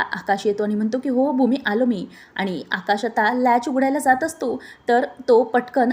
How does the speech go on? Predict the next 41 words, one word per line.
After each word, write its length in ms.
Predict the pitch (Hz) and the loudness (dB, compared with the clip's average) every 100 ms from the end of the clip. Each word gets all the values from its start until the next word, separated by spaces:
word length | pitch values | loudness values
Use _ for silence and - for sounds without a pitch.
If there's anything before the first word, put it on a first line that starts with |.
| 247 | 0
लॅच 300 | 240 247 247 | 0 0 0
उघडायला 280 | 254 233 247 | 0 0 0
जातो 240 | 254 254 | 0 0
पण 140 | 262 294 | 0 2
लॅच 220 | 269 247 | 4 2
मात्र 240 | 311 302 359 | 0 0 0
उघडत 340 | 247 202 233 | 0 -2 -4
नाही. 360 | 226 180 190 151 - - - | -4 -6 -8 -10 -14 -20 -8
तो 60 | 226 | -4
म्हणतो 340 | 208 208 233 | -2 0 0
की 120 | 226 294 | 2 0
"भूमी 300 | 294 285 277 | 0 0 0
अगं 180 | 294 294 | -2 -2
काय 220 | 339 320 | -2 -2
झालं? 300 | 330 359 269 277 - - | 0 2 0 -2 -12 -8
हा 60 | 311 | -2
लॅच 260 | 285 233 - | 0 0 -2
कसा 220 | 285 320 | -2 0
काय 160 | 339 | 0
लागला?" 340 | 349 247 214 - - _ 214 | 0 2 0 -2 -8 _ -8
ती 60 | |
म्हणते 240 | 196 180 226 | -6 -4 -2
की 120 | 254 | 0
"आकाश 380 | 208 269 269 - - - | 2 2 2 -2 -20 -6
अरे 100 | 285 | 0
हे 100 | 294 | 2
काय, 200 | 302 339 | 2 0
मी 140 | 330 339 | 0 0
बाहेरच 360 | 285 254 302 339 | 2 2 2 0
उभी 140 | 294 | 0
आहे, 160 | 247 254 - - - | 0 -2 -14 -20 -6
उघड 260 | 269 269 349 | 0 2 4
ना 100 | 403 | 4
दरवाजा 440 | 349 330 277 240 - | 4 4 2 0 -2
की 60 | 302 | 2
मी 120 | 269 302 | 2 2
आत 180 | 233 226 | 0 0
येऊ 160 | 294 294 | 0 0
नये 140 | 320 | 2
असं 180 | 285 349 | 2 2
वाटतंय 300 | 359 - | 0 0